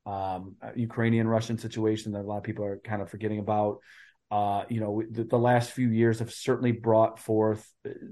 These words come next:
the problems we have in our society and worldwide.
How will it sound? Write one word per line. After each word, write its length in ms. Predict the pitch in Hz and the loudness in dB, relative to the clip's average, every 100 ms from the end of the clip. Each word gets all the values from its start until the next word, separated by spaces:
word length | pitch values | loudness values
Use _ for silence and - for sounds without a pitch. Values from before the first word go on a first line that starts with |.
| - - | -16 -14
the 300 | 110 107 104 | -4 -2 -2
problems 640 | 107 - 123 117 120 113 | -6 0 4 4 4 2
we 100 | 110 | 0
have 240 | 107 110 104 | 4 4 4
in 80 | 104 | -2
our 100 | 101 | -6
society 640 | 104 - 107 107 107 104 101 107 | -10 -2 0 2 0 -2 -4 -8
and 160 | 107 101 | -4 -2
worldwide. 580 | 101 98 107 113 113 | -2 2 4 4 2